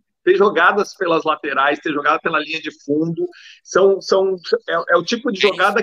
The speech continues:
Speaker 1: que abre a defesa,
Speaker 2: É
Speaker 1: que,
Speaker 2: isso.
Speaker 1: que acaba desorganizando a defesa. E assim, com o Vico em campo, você não tem pelo lado direito quase nunca essa jogada de linha de fundo. Então o Vitória fica meio capenga. Você tem que
Speaker 2: Até
Speaker 1: virar
Speaker 2: por isso o
Speaker 1: perfil
Speaker 2: David
Speaker 1: de
Speaker 2: aparece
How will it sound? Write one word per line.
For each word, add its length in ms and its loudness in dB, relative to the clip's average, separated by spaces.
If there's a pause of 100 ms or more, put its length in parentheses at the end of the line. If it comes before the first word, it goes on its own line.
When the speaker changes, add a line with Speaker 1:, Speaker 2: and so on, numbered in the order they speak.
Speaker 1:
que 200 -4
abre 480 2
a 100 2
defesa, 720 2
Speaker 2:
É 100 0
Speaker 1:
que, 80 -6
Speaker 2:
isso. 160 -12
Speaker 1:
que 80 -4 (100)
acaba 280 -2
desorganizando 800 0
a 40 0
defesa. 500 -6 (540)
E 160 2
assim, 380 0
com 220 -4
o 40 -4
Vico 300 -2
em 100 -2
campo, 320 0
você 220 4
não 180 -2
tem 220 4
pelo 200 2
lado 220 0
direito 340 2
quase 300 -4
nunca 380 -6 (180)
essa 180 -4
jogada 360 2
de 100 2
linha 140 0
de 160 -20
fundo. 240 -6 (340)
Então 200 2
o 40 -2
Vitória 380 2
fica 280 -2 (280)
meio 240 0
capenga. 580 2 (540)
Você 200 2
tem 120 4
que 140 0
Speaker 2:
Até 140 0
Speaker 1:
virar 160 2
Speaker 2:
por 80 0
isso 260 -2
o 20 -10
Speaker 1:
perfil 240 2
Speaker 2:
David 140 0
Speaker 1:
de 80 -4
Speaker 2:
aparece 360 -2